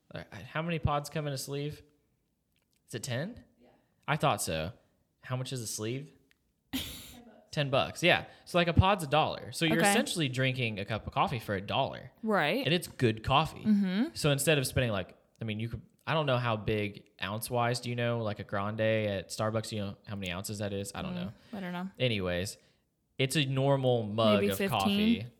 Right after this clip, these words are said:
Speaker 1: Yeah, that's, that's about twice as much. So still, okay, so it's still twice as much as five bucks, right? It's a dollar for a cup.
Speaker 3: Sure.
Speaker 1: So I'm like, "Why not just charge a dollar a cup
Speaker 3: Yeah.
Speaker 1: And I'm sure people would come in and drink it all day long. It's
Speaker 3: Right.
Speaker 1: good coffee."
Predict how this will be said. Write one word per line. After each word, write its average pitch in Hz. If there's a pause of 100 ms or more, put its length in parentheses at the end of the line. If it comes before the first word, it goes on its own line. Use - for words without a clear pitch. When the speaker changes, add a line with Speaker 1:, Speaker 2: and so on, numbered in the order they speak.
(1200)
Speaker 1:
Yeah, 123
that's, 120
that's 113
about 120
twice 98
as -
much. 87
So 76
still, 131
okay, 117
so 113
it's 104
still 123
twice 104
as 104
much 95
as 90
five 90
bucks, 80
right? 80 (120)
It's -
a -
dollar - (100)
for -
a -
cup. - (180)
Speaker 3:
Sure. 403
Speaker 1:
So 151
I'm 147
like, 120
"Why 95
not 92
just 98
charge 92
a 98
dollar 90
a 87
cup -
Speaker 3:
Yeah. 208
Speaker 1:
And 190
I'm -
sure 98
people 98
would 90
come 95
in 90
and 90
drink 90
it -
all 92
day -
long. 69
It's 208
Speaker 3:
Right. 202
Speaker 1:
good 160
coffee." 92